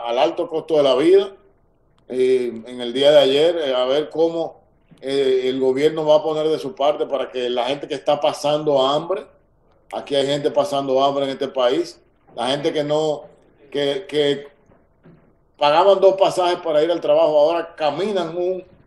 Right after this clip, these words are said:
un tramo y pagan un solo pasaje, porque el pasaje le subió en más de un cuarenta por ciento, que hablara de los combustibles, que ya tú no puedes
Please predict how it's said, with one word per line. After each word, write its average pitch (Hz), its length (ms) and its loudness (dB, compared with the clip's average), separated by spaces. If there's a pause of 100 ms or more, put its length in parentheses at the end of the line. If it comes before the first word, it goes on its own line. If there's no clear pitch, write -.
un 165 200 -8
tramo 170 340 2
y 139 40 -4
pagan 165 400 -2
un 156 60 -10
solo 160 240 0
pasaje, 151 440 0 (500)
porque 139 220 -4
el 135 80 -4
pasaje 151 400 0
le 156 100 0
subió 143 600 -2 (440)
en 120 80 -16
más 139 180 0
de 156 80 2
un 143 60 -2
cuarenta 143 380 2
por 139 140 -6
ciento, 165 420 -8 (680)
que 143 80 -4
hablara 151 380 4
de 160 160 2
los 151 200 -4
combustibles, 151 680 0
que 151 200 -4
ya 156 320 0
tú 165 100 -4
no 165 120 -8
puedes 156 440 0